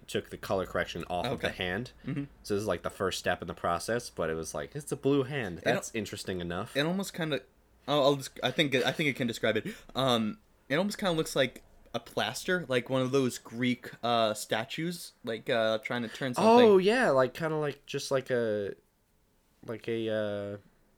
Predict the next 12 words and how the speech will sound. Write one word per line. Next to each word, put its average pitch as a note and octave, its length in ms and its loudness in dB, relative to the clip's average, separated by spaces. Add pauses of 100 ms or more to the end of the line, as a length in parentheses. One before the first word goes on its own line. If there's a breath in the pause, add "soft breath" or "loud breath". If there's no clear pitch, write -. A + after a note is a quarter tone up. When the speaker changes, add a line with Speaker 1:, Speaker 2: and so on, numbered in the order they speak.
Speaker 1:
what A#2+ 140 -10
is G2 80 -8
it F#2 60 -14
called? E2+ 180 0
Like F2 100 0
a F#2+ 60 -2
marble G2+ 360 0
sculpture. - 500 -6
Speaker 2:
That's A#2+ 280 2
it, G#2+ 180 -4
that's A2+ 220 -10
it. G#2 140 -8